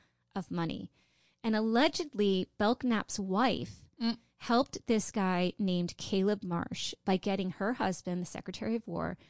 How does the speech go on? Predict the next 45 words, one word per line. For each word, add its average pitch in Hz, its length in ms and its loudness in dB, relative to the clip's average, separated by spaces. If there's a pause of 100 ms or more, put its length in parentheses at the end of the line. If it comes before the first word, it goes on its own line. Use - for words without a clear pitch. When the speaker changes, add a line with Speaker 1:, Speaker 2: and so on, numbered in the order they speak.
(120)
Speaker 1:
to 208 120 0
hook 208 240 2
up 196 140 -2
one 196 160 0
of 180 120 -4
Caleb 202 440 -2
Marsh's 220 420 0
guys 190 480 2 (260)
as 202 180 0
the 208 200 0
operator 180 760 0
of 180 400 4 (420)
that 190 200 0
Fort 190 360 0
Sill 175 260 0
trading 247 440 2
p-, - 300 -18 (180)
post. - 340 -6
And 202 100 -2
it 185 60 -2
was 180 120 -2
basically 196 560 -2
like, 175 260 -2
"Hey, 220 360 0 (260)
hook - 220 -6
me 233 160 4
up 233 120 -2
with 269 120 0
that 226 180 -4
position. 196 540 -2
We'll 175 160 -4
split - 420 -6
the 233 100 -4
profits 220 600 -2
three 208 240 -2
ways. 185 400 0
Like, 196 100 0
Speaker 2:
Wow. 202 540 8
Speaker 1:
Caleb, 196 460 4 (220)
you, 185 480 0 (140)
and 196 140 0
the 196 40 -2
guy 196 240 4
running 208 380 0
it." 220 240 0